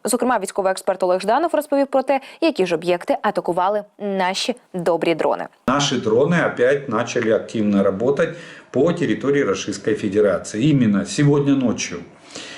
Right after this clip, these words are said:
Speaker 2: а, силы обороны Украины поразили Саратовский нефтеперерабатывающий завод в Саратовской области Российской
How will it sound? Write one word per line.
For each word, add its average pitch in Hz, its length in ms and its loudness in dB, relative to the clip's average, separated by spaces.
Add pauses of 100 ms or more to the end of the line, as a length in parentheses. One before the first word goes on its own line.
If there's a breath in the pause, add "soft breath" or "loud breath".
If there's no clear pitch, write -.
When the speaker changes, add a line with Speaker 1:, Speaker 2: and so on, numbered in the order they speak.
(260 loud breath)
Speaker 2:
а, 110 440 2
силы 143 360 2
обороны 127 420 2
Украины 131 440 2
поразили 127 540 2
Саратовский 139 920 0
нефтеперерабатывающий 110 1160 0
завод 110 380 0
в - 100 -10
Саратовской 127 840 0
области 110 540 -2
Российской 98 680 -4